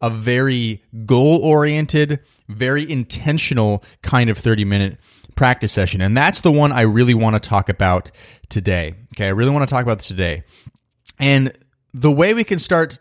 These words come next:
designing this thirty-minute practice session is by using the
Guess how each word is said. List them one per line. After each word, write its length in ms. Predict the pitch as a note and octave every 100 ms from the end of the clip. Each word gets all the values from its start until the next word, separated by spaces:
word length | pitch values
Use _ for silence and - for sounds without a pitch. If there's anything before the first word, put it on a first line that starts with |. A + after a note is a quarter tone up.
| B2+
designing 720 | B2 A#2+ B2+ C#3+ A#2+ A2 G#2
this 240 | A2 A2
thirty-minute 580 | - A#2 A2 G#2+ G#2 G#2 - _ -
practice 400 | - A#2 - G#2+
session 360 | G#2 F#2 - G2
is 160 | A2
by 140 | G2+ A2
using 760 | G#2+ G#2 C3 D3 C#3+ C3+ C3 - - _ -
the 180 | B2+